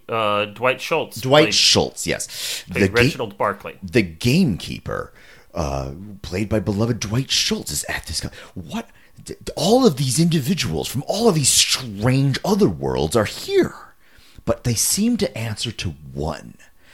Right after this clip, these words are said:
Speaker 2: One other large personality who walks into the room with an air of confidence,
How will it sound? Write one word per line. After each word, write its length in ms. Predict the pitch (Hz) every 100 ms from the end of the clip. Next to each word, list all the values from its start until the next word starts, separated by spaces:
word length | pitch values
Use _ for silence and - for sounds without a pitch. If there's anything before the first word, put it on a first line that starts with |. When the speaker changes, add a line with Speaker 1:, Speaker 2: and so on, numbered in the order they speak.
| - -
Speaker 2:
One 340 | 113 214 220 -
other 260 | 123 85 85
large 560 | 98 151 147 123 101
personality 880 | - 107 - 87 80 78 65 57 50 - - - -
who 120 | 135
walks 420 | 127 170 175 -
into 200 | 165 120
the 80 | 107
room 500 | 90 95 80 65 60 - -
with 160 | - 101
an 120 | 110 -
air 320 | - 147 151 131
of 140 | 107
confidence, 760 | - 98 104 92 80 76 -